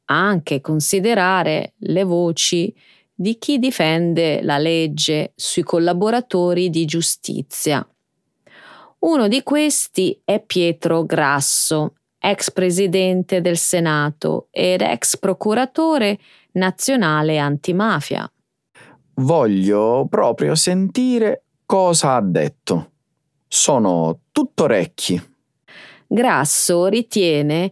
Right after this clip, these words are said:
Speaker 1: che la scarcerazione di Brusca sia stata un evento molto infelice.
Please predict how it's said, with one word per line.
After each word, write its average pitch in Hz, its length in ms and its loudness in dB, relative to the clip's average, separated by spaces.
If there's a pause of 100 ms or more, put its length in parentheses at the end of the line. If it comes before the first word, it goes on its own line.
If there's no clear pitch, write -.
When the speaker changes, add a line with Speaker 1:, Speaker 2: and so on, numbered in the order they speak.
(360)
Speaker 1:
che 202 160 0
la 190 140 2
scarcerazione 196 1300 0
di 165 100 -2
Brusca 190 800 -2 (300)
sia - 260 0
stata 370 720 0 (120)
un 214 160 0
evento 269 600 0
molto 190 600 0
infelice. - 840 -4